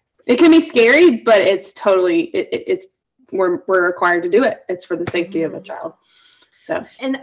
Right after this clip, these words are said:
Speaker 2: I think it's important to know too, and this is not the case. I don't, I don't say this as in, this has not happened a lot, but because the state of North Carolina, everybody is a, a mandated reporter,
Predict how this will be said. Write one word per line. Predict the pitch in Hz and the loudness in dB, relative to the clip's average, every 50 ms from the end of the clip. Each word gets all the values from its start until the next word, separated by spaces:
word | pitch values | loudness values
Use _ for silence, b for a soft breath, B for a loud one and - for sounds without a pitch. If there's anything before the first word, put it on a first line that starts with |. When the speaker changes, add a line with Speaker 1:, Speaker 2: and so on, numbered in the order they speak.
| - 269 | -10 -10
Speaker 2:
I | 269 285 | -10 -8
think | 294 359 403 427 | -8 -10 -10 -10
it's | 453 427 - | -10 -10 -10
important | 277 240 240 - 254 269 269 269 285 233 240 | -12 -14 -14 -14 -14 -12 -12 -12 -14 -16 -16
to | 254 247 | -18 -16
know | 226 214 208 202 | -14 -12 -12 -12
too, | 202 196 - - 233 262 262 247 233 214 - | -12 -14 -16 -16 -12 -12 -10 -10 -12 -12 -10
and | 240 247 262 | -8 -6 -6
this | 311 349 - | -6 -8 -10
is | 415 392 - - | -14 -16 -16 -14
not | 226 208 208 220 - 220 | -14 -12 -12 -12 -14 -16
the | 220 | -18
case. | 220 - 220 208 202 202 208 | -18 -18 -16 -16 -14 -12 -12
I | |
don't, | 214 226 220 208 - | -12 -12 -14 -14 -10
I | 196 202 | -10 -8
don't | 220 208 185 165 | -8 -8 -10 -12
say | - - 196 180 180 185 | -16 -18 -16 -16 -16 -16
this | 175 180 175 170 170 165 170 - - - _ 190 190 - - | -14 -14 -12 -12 -12 -14 -16 -18 -20 -20 _ -20 -20 -20 -18
as | 185 190 180 170 | -16 -16 -14 -12
in, | 185 180 165 165 165 160 _ _ _ _ _ _ _ _ _ _ _ _ _ _ _ _ _ | -12 -12 -12 -14 -16 -18 _ _ _ _ _ _ _ _ _ _ _ _ _ _ _ _ _
this | 226 220 262 262 | -10 -10 -8 -6
has | 302 302 254 202 | -6 -8 -8 -8
not | 233 226 214 - | -8 -10 -10 -10
happened | - 220 202 - 202 190 185 | -12 -14 -16 -14 -16 -16 -16
a | 180 | -16
lot, | 175 165 160 170 202 226 233 - - 202 185 | -14 -10 -8 -8 -6 -6 -8 -10 -12 -14 -12
but | 226 220 208 196 208 190 | -10 -8 -8 -10 -10 -14
because | 226 220 226 - - - - 311 330 330 302 269 | -16 -18 -16 -18 -20 -18 -16 -12 -12 -10 -12 -12
the | - 254 | -12 -14
state | 233 - 240 214 196 | -14 -12 -12 -12 -10
of | 202 196 | -10 -12
North | 196 190 185 185 | -12 -14 -14 -14
Carolina, | _ 202 196 185 175 170 170 165 - - | _ -16 -16 -14 -14 -14 -14 -16 -16 -14
everybody | 185 190 190 196 202 202 190 185 180 175 175 175 170 175 170 175 | -14 -14 -14 -12 -14 -14 -12 -12 -14 -14 -14 -16 -16 -16 -14 -14
is | 196 214 220 | -14 -12 -12
a, | 254 247 233 226 - - | -12 -14 -14 -14 -16 -16
a | 226 233 | -16 -14
mandated | 240 240 240 240 247 247 254 247 247 254 | -14 -12 -12 -12 -12 -12 -12 -12 -12 -14
reporter, | 247 240 - - 262 254 247 247 247 | -14 -16 -14 -14 -14 -14 -14 -14 -16